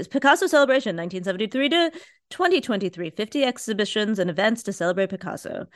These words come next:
Um, and that one has the Musée Picasso Paris, the French Culture Mis-, Ministry, and then the Spanish Culture Ministry. Ministry. Um, but it looks like the support for the exhibition are Tom Healy and Fred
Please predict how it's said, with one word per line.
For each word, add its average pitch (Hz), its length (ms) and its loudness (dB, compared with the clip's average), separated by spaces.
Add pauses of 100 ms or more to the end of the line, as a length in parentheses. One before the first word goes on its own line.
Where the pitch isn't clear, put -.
(380)
Um, 180 400 6
and 196 140 6
that 196 140 6
one 190 160 4
has 170 800 0
the 190 340 4
Musée 185 400 4
Picasso 180 440 -4
Paris, 226 800 2 (400)
the 202 100 2
French - 800 2 (180)
Culture 190 320 0
Mis-, 180 320 -2
Ministry, 175 760 -2
and 160 260 0
then 160 440 -2
the 165 500 0
Spanish 165 380 -2
Culture - 240 -8
Ministry. - 340 -12 (320)
Ministry. 196 460 0 (340)
Um, 185 320 6
but 208 140 4
it 208 120 2
looks 240 300 2
like 196 400 6 (100)
the 175 280 2
support 262 500 2
for 226 80 -2
the 202 140 2
exhibition 175 600 -4
are 160 200 -2
Tom 262 400 4
Healy 254 580 2
and 175 220 -4
Fred 185 360 4